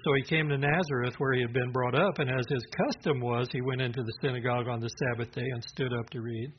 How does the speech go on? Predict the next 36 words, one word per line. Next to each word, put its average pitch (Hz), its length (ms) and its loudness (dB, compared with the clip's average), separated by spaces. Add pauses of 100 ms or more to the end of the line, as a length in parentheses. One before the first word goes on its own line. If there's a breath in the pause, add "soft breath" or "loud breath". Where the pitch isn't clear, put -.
(480 loud breath)
Interesting, 120 560 -4
Jesus' 113 540 -4 (120)
custom 139 480 -6
was 113 220 -6 (120)
to 110 240 -6 (560)
attend 117 440 -8
synagogue, 120 560 -8 (1080)
worship 127 420 -4
the 123 100 -8
Lord. 120 360 -4 (1300 loud breath)
"And 143 200 2
he 156 120 4
was 147 200 4
handed 185 440 2
the 147 120 2
book 139 300 4
of 156 80 2
the 139 60 0
prophet 147 460 0
Isaiah, 135 640 0
and 127 160 -4
when 143 120 -2
he 139 80 0
had 135 120 0 (120)
opened 175 220 2
the 135 60 2
book, 131 280 0
he 135 100 -2
found 147 300 -2
the 143 60 -2
place 143 380 0
where 143 140 2
it 139 60 -2
is 139 120 -4
written, 123 440 -6 (1040)
'The 143 160 2